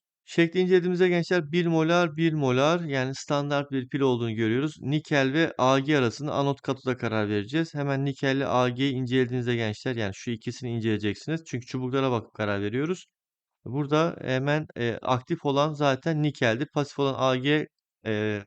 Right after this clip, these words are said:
katottur. Ancak burada değerlere bakıp indirgenme isteği olduğu için indirgenme isteği zaten büyük olan A G. İndirgenme ne olduğu yer katottur. Yani buraya katot. Yine aynı şekilde sol tarafa da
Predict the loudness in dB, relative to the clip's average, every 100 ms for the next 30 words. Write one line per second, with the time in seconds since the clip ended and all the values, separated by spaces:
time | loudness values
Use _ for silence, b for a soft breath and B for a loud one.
0 | _ -6 -2 -4 -2 -6 -2 -2 0 -4
1 | -4 b b b 0 0 4 4 6 4
2 | 0 0 -2 -4 -2 -2 -2 0 0 0
3 | -2 -4 -4 -2 -4 -4 -4 -2 0 0
4 | -2 -2 -2 -2 -2 -2 -2 -2 2 4
5 | 4 2 -4 b b b -6 -4 -2 0
6 | 0 2 2 2 0 -2 -2 -2 -4 -4
7 | -6 -4 -4 -2 0 0 0 -4 -4 -4
8 | -8 _ _ _ _ 0 0 2 -2 -4
9 | -4 -2 0 0 -2 -2 -4 -4